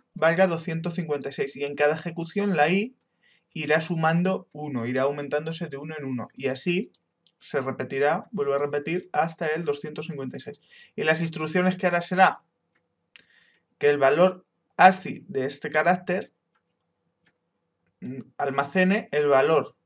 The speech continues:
del carácter del número, por ejemplo, el número treinta y dos, número treinta y tres, treinta y cuatro, treinta y cinco, así hasta doscientos cincuenta y seis, y los imprima en pantalla. ¿Veis? Vamos a hacer una,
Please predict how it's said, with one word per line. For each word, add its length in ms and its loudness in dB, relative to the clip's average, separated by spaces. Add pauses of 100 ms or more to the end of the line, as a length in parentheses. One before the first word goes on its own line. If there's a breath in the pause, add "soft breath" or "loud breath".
(280)
del 200 -4
carácter 540 2
del 220 0
número, 400 2
por 100 -4
ejemplo, 320 -10
el 60 -6
número 280 -6
treinta 280 -10
y 60 -4
dos, 280 2
número 220 -16
treinta 240 -10
y 20 -14
tres, 240 -6
treinta 220 -12
y 20 -12
cuatro, 260 -8
treinta 220 -10
y 40 -14
cinco, 200 -4
así 140 -4
hasta 240 -4
doscientos 420 -8
cincuenta 320 -4
y 20 -6
seis, 300 -2 (540 soft breath)
y 240 4
los 320 0
imprima 680 0 (440)
en 220 -6
pantalla. 520 -8 (480)
¿Veis? 240 0
Vamos 240 -6
a 60 -10
hacer 280 -4
una, 400 -8